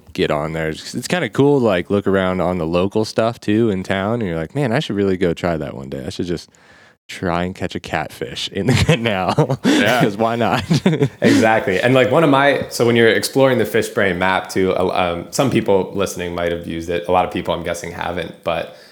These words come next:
Speaker 3: um, there's a lot of different layers you can turn on within the map.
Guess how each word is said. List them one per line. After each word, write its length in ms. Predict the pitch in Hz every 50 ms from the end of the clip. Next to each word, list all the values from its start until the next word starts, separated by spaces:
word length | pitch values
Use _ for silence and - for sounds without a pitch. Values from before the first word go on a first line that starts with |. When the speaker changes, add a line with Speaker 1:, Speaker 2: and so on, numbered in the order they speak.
| - -
Speaker 3:
um, 180 | - 92 92 90
there's 160 | 104 110 107
a 60 | 110
lot 200 | 107 117 120 131 127
of 40 | 117
different 280 | 117 - 113 92 82
layers 420 | 85 85 95 110 113 113 110 110 117
you 80 | 110
can 160 | 107 117 107
turn 220 | 107 - 117 113 113
on 200 | 110 110 107 107
within 260 | 104 104 117 113 110
the 60 | 110 107
map. 400 | 107 107 110 110 113 - -